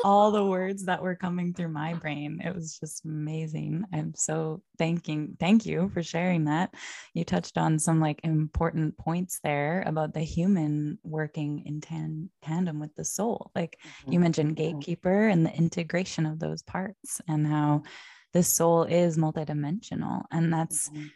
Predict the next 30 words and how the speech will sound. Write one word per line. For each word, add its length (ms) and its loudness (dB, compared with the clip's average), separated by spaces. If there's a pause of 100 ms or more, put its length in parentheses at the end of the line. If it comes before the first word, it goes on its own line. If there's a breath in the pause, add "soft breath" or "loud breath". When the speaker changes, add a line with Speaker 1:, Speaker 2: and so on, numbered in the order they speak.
(100)
Speaker 1:
not 260 4
a 60 4
bad 360 0
thing, 360 4
but 140 -2
the 80 -4
human 420 0
is 140 -2
Speaker 2:
No. 60 -8
Speaker 1:
here 180 0
to, 120 0
like, 220 -4
keep 320 -6
us 240 -2
in, 380 2 (180)
in 140 6
reality, 520 2
'cause 220 -8
we 120 0
are 120 2
here 300 -2
for 240 -4
a 140 -4
reason. 880 -2 (640 loud breath)
And 320 0
what 200 -4
you 160 -6
said, 400 0
to 180 -2
anchor, 580 2